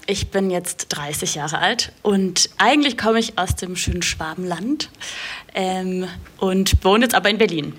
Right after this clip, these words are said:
seit circa fünf Jahren und bin jetzt quasi Wahlberlinerin. Und ich bin Kulturwissenschaftlerin und, ähm, habe sehr viel zu den Themen Gender Studies gemacht und vor allem auch Queer- und Trans-Studies und habe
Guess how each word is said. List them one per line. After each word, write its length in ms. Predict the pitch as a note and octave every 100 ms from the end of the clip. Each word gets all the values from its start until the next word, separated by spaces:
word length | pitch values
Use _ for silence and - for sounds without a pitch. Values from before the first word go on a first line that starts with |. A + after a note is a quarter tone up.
| - -
seit 480 | E3+ D#3 D3+ D3+ -
circa 360 | - F3+ F3 E3+
fünf 240 | - E3+
Jahren 340 | - D#3 F#3 G3+ - _ _ _ - - - -
und 240 | F#3+ F3
bin 140 | F3+ E3+
jetzt 180 | E3+
quasi 380 | - F3 E3+ E3
Wahlberlinerin. 760 | D#3+ E3 E3 F3 F3 F3 F3+ F#3 - - - - - - -
Und 240 | A3+ G3+
ich 200 | - G3
bin 100 | F#3+
Kulturwissenschaftlerin 1120 | F#3+ F3+ F3 F3 G#3 G#3+ G#3 A#3 A#3 C4+ D#4 D#4
und, 580 | - A3+ A3+ A3+ G#3 - -
ähm, 540 | G#3 G3 F#3+ F#3+ F3+
habe 160 | F#3+ -
sehr 180 | F#3+
viel 260 | F#3+ B3 B3
zu 540 | - A#3 A3 G#3+ G#3
den 220 | G#3 F#3+ F#3+
Themen 200 | F#3 E3+
Gender 220 | G3+ B3
Studies 380 | - G#3 G#3 G3+
gemacht 280 | F3+ G3 -
und 100 | F#3+
vor 180 | -
allem 200 | E3+ E3
auch 180 | - E3+
Queer- 320 | - G3+ G3+
und 240 | F#3 E3+ -
Trans-Studies 1700 | - E3+ E3 - - - - - - - - D#3+ D3+ E3 E3 - -
und 300 | F3 E3 -
habe 120 | E3